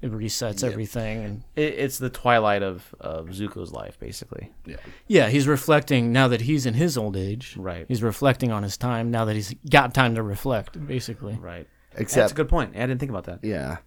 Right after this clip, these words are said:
Speaker 2: Except Zuko is also on Ember Island retired, and then he's like, "Zahir's busting out. Time to go." <laughs> Let's
Speaker 1: I
Speaker 2: go.
Speaker 1: imagine, uh,
Speaker 2: Let me hop on my dragon. <laughs>
Speaker 1: Yeah,
Speaker 3: No,
Speaker 1: he's
Speaker 3: he, he was Fire Lord, uh, first two seasons.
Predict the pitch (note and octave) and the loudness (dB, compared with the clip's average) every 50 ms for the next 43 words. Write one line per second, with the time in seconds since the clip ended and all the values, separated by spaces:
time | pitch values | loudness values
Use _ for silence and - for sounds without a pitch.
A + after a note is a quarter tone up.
0 | _ _ _ _ _ _ - G#2+ A2 - - C3+ A2+ G2 F#2 F#2 A2+ B2 A#2 G#2+ | _ _ _ _ _ _ -4 -2 0 6 6 6 6 6 2 2 2 2 4 6
1 | B2+ A2 G#2 G2+ G2 F#2+ F#2 F#2 G#2 G#2 G2+ - G2+ F2+ F2 F2 E2+ E2 - G2+ | 8 8 8 8 8 6 4 6 6 6 6 4 2 2 2 0 0 -2 -2 0
2 | F#2+ F#2+ F2 E2+ F2 F2 F2+ F#2 F2 E2+ E2 D#2+ - G2+ F#2+ F2 E2 D#2 D2+ D#2 | 0 0 2 2 0 0 -2 -2 -4 -4 -4 -4 -2 0 0 0 0 -2 -4 -6
3 | D#2 - - F2+ F2+ F2+ F2 F2 F2 E2+ D#2+ E2+ E2 E2 - - F2 F#2+ E2 F2 | -8 -8 -8 -6 -4 -2 -2 -2 -4 -4 -2 -2 -2 -4 -4 -8 -10 -8 -6 -4
4 | E2 F2+ G2+ A#2 C3 C3 D3 D#3 D#3 - E3 D#3+ E3+ F3 F#3 F#3+ F#3+ - - - | -2 0 0 2 4 6 6 6 6 4 4 6 6 8 6 6 4 0 -16 -20
5 | - - - - _ _ - - E2 E2+ F#2+ G#2 G#2+ A2 G#2+ G#2+ G#2 G#2 G2+ - | -20 -20 -20 -20 _ _ -8 -4 -4 -4 -2 2 4 6 8 8 8 8 6 6
6 | D3 - - A3 A#2+ A#2+ A2+ - C3+ A#2+ A#2+ B2+ C#3+ C3 A#2+ B2 C#3 - - G#2 | 4 8 10 10 12 12 12 12 10 10 10 10 10 10 10 8 8 6 6 4
7 | B2 F2+ G2+ F#2+ A2 - - - - C#3 D#3 E3+ F3 - - - - D3+ C#3 C3+ | 2 2 2 0 -2 -2 -4 -4 -4 -2 -2 -2 -2 -2 -4 -2 6 8 10 12
8 | D3 D3+ D3 B2+ B2 C#3+ C3+ C3 B2 B2 A#2+ A#2+ A#2 A#2 A#2+ B2 B2+ C#3 C3+ C3+ | 12 12 12 12 12 8 4 4 4 4 6 6 6 6 6 8 8 10 10 12
9 | C#3 C3+ C3 C3+ C3+ C3+ B2 G#2 E2+ G#2 A2+ A#2+ B2+ A#2+ A#2 A2+ G#2 F#2+ - G2 | 10 10 10 10 10 10 10 10 8 6 8 10 10 10 8 6 4 2 0 0
10 | A2+ A2+ A#2+ D3 A#2 A#2+ A#2+ C3+ - D#3 C#3+ - D#3+ D#3+ D3 C3+ - G#2 - - | 2 4 6 6 6 6 6 6 6 8 10 10 10 8 6 4 0 -4 -4 -2
11 | C3+ C#3+ D#3+ F#3+ G3+ F3+ D3 B2 - - - A#2+ D#3 F#3+ D3 G#2+ F#2+ F#2+ F#2 G2+ | 0 2 4 4 4 2 0 -2 -4 0 2 4 4 4 4 2 0 -2 -2 -6
12 | - - - - G2 G2 F#2+ F#2+ F#2+ F#2 F#2+ F#2 F#2 F#2 F2 - - - - - | -10 -8 -4 -2 0 2 2 2 2 2 2 2 0 0 -2 -6 -12 -8 -4 -4
13 | A#2 B2+ B2+ - - C3+ B2+ B2+ D3 D3+ C#3+ G2 F#2 F#2+ - | -4 -4 -4 -4 -4 -4 -4 -4 -6 -6 -8 -8 -10 -12 -14